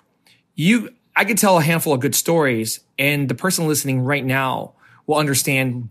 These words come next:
the gist of what I'm trying to give, get to them. But if I give them a framework with some of the stories, then they can actually use the framework and then lead their organization. And people in leadership,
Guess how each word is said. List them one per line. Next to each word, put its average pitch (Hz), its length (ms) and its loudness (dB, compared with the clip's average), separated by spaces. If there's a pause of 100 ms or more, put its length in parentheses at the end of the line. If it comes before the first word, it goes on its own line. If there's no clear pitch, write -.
the 135 80 2
gist 123 320 -2
of 113 80 -2
what 117 180 -4
I'm 113 120 -6
trying 117 300 -10
to 120 80 -12
give, 127 340 -6
get 131 220 -6
to 127 80 -10
them. - 240 -12 (640)
But 175 120 6
if 160 100 4
I 165 60 4
give 175 180 2
them 170 100 4
a 143 40 0
framework 185 640 0
with 175 260 4
some 147 220 0
of 135 60 -2
the 127 80 -2
stories, 120 640 -6 (360)
then 160 220 4
they 180 120 6
can 190 140 0
actually 170 240 0
use 139 140 0
the 131 80 0
framework 208 760 -2 (120)
and 139 180 0
then 147 420 0
lead 131 400 -2 (160)
their 147 220 2
organization. 117 880 -6 (340)
And 139 140 -4
people 214 440 2
in 143 180 -2
leadership, 165 540 0